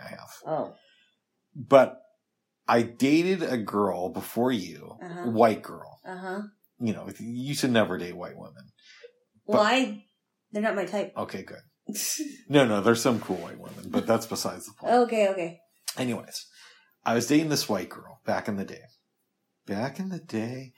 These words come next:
Speaker 2: All right.
Speaker 1: And she was kind of, like, obsessed with this, uh, guy she had dated who had ended up going to jail for a number of years.
Speaker 2: Oh, jeez.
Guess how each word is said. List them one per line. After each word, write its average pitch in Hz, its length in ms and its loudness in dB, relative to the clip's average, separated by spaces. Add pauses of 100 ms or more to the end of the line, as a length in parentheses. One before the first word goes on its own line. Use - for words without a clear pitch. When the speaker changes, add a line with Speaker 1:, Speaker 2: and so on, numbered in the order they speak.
(120)
Speaker 2:
All 208 100 2
right. 196 200 -2 (320)
Speaker 1:
And 120 640 2
she 165 520 2
was 123 360 4
kind 120 280 0
of, 110 120 0
like, 101 300 0
obsessed - 1120 -2 (380)
with 113 380 2
this, 107 440 2
uh, 98 580 2 (160)
guy 151 280 6
she 117 220 2
had 104 100 0
dated 98 320 0
who 107 140 2
had 107 100 0
ended 110 280 0
up 113 200 -2
going 107 380 -2
to 104 120 -4
jail 104 440 -4
for - 160 -12
a 92 40 -14
number 85 280 -18
of - 80 -20
years. - 500 -12
Speaker 2:
Oh, 220 140 4
jeez. 226 600 -2